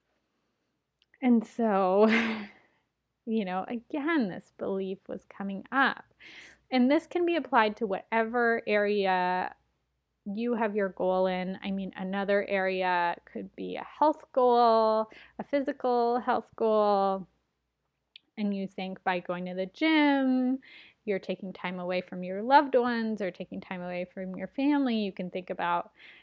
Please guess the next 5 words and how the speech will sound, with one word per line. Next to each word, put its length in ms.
by 80
eating 400
healthy, 1000
you 480
are, 600